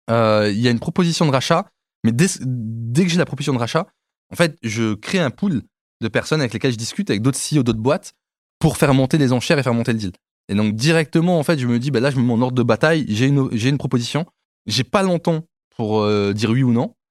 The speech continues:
parce que, en fait, je peux pas laisser traîner. Et j'ai laissé traîner deux semaines la proposition de rachat, euh, où je l'avais tous les jours sous les yeux,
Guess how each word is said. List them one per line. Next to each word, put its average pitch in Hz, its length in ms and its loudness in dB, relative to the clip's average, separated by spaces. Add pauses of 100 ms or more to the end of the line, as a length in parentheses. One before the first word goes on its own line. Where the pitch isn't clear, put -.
(120)
parce - 140 -12
que, 110 80 -2
en 95 100 2
fait, 123 140 -2
je - 60 -14
peux 98 60 -8
pas 113 160 0
laisser 113 240 -6
traîner. 123 360 -4 (320)
Et 101 60 -4
j'ai 101 120 -2
laissé 117 160 -2
traîner 131 260 -2
deux 123 180 0
semaines 127 280 -2
la 101 60 -2
proposition - 380 -6
de 98 40 -4
rachat, 92 300 -8 (640)
euh, 90 260 -2
où 101 80 -4
je 98 80 -4
l'avais 107 240 2
tous 143 200 -4
les 135 100 4
jours 127 240 -2
sous - 220 -4
les 110 220 2
yeux, 139 120 -2